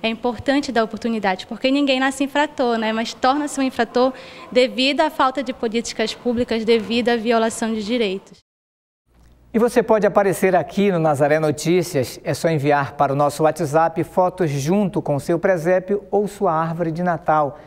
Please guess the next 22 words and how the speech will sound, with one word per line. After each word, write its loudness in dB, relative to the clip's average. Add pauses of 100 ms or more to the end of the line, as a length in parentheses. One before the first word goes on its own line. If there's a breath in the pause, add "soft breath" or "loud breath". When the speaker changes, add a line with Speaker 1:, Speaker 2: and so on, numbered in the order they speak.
(140 loud breath)
Speaker 2:
Envie 0 (140 loud breath)
e 0
nós 2
mostraremos 0
aqui 0
no -2
Nazaré 0
Notícias -2 (220 loud breath)
toda 2
quarta -2
e -4
sexta-feira -2
durante -2
o -2
mês 0
de -4
dezembro. 0 (300 loud breath)
Nosso 0
WhatsApp 0
é 2
o -2
nove 0